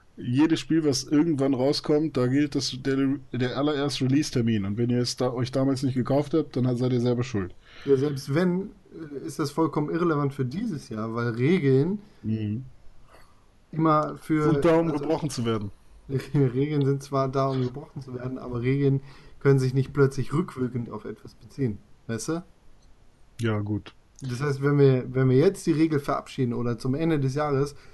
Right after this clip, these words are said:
Speaker 2: dann gilt das ab nächstem Jahr, nicht ab jetzt, sondern
Speaker 1: <laughs>
Speaker 2: weißt du?
Speaker 1: Ja, ja, okay.
Speaker 2: Also
Speaker 1: Ja,
Speaker 2: gar
Speaker 1: Be-,
Speaker 2: nicht, gar nicht
Speaker 1: Beta
Speaker 2: um dieses Spieles willen, sondern einfach, weil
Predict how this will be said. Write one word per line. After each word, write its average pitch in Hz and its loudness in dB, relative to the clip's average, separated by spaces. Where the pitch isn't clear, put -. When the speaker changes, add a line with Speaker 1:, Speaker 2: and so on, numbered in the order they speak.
Speaker 2:
dann 127 2
gilt 156 4
das - -2
ab 131 -2
nächstem 165 0
Jahr, 117 -2
nicht 127 -4
ab 120 -4
jetzt, 127 0
sondern 117 -2
Speaker 1:
<laughs> - -6
Speaker 2:
weißt 120 -2
du? 214 4
Speaker 1:
Ja, 117 -2
ja, 107 -4
okay. 107 -4
Speaker 2:
Also 151 4
Speaker 1:
Ja, 143 2
Speaker 2:
gar 175 6
Speaker 1:
Be-, 202 8
Speaker 2:
nicht, 156 -2
gar 170 2
nicht 185 0
Speaker 1:
Beta 185 4
Speaker 2:
um 156 -2
dieses 196 4
Spieles 214 -2
willen, 143 0
sondern 139 0
einfach, 135 -2
weil 127 2